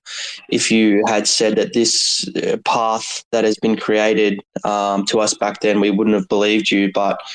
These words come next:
the important thing about all of this is to enjoy the experience and the journey, the journey. And that's the most,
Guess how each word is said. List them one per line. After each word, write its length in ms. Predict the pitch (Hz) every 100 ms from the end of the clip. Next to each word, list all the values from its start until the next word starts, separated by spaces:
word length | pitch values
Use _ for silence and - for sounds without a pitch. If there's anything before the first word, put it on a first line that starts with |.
| - - -
the 80 | 117
important 460 | 117 117 127 127 127
thing 380 | 120 117 113 -
about 340 | 120 104 110 117
all 160 | 120
of 100 | 107
this 240 | 120 117 -
is 260 | 107 - -
to 160 | 120
enjoy 500 | 113 107 107 107 110
the 140 | 110 104
experience 680 | 101 - 110 107 107 107
and 80 | 110
the 60 | 101
journey, 540 | - 104 104 98 95 - -
the 120 | 120
journey. 420 | 110 107 110 104
And 140 | 101 104
that's 220 | 107 -
the 100 | 110
most, 500 | 101 104 - -